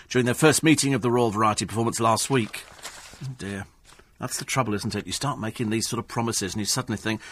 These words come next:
"I think I've made a bit of a mistake here. I don't want to do stuff like that." Um, and Le Chef prefers roast beef.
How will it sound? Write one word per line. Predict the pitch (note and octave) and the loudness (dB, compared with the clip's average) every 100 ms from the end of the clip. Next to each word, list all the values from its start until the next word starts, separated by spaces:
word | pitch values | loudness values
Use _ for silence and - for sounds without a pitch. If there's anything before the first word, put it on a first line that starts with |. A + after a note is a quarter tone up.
| - | -12
"I | A2+ | -4
think | C3+ | 0
I've | B2+ | 2
made | A#2+ A#2+ A2+ | 4 2 2
a | |
bit | - B2+ | 0 0
of | C3+ | 2
a | C3+ | 2
mistake | B2 - C3+ C3 - | 4 6 6 4 2
here. | A#2 F#2 F2 - - - - | 0 0 -4 -14 -20 -16 -10
I | F#2 | 0
don't | B2 C#3+ A#2 | 4 4 2
want | A2 | -4
to | G2 | 0
do | A2 G2 | 0 2
stuff | - A2 - | 0 -2 -2
like | G#2+ F2+ | -4 -4
that." | D2+ G#2+ - - - - - - - - | -2 -2 -2 -6 -8 -20 -20 -18 -16 2
Um, | C3+ C#3+ D3 D#3 D3 - - - | 6 8 6 0 -4 -12 -4 4
and | D3+ D#3 C3 | 6 4 4
Le | D3+ F3+ | 8 8
Chef | F#3+ C4+ B3 - - - - | 8 8 6 4 -10 -16 -16
prefers | - B2+ D3 C#3 C3 - | -8 0 4 4 2 -2
roast | A#2+ D3+ F3 - | 2 4 4 4
beef. | E3 A2 - - | 4 4 0 -10